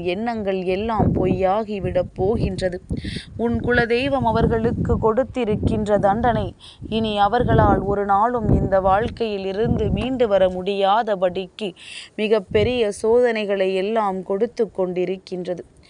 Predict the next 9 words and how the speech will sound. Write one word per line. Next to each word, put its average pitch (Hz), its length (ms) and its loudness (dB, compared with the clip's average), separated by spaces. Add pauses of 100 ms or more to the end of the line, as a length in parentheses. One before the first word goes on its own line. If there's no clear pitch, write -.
(380)
எப்பொழுதும் 196 800 2
இல்லாத 196 520 2 (100)
ஒரு 185 220 -2
நிலை 196 260 -2 (280)
இந்த 180 300 -2
வாழ்க்கையில் 202 640 0
அவர்களுக்கு 185 720 0
கிடைத்து 196 540 -2
விட்டது. 185 400 -2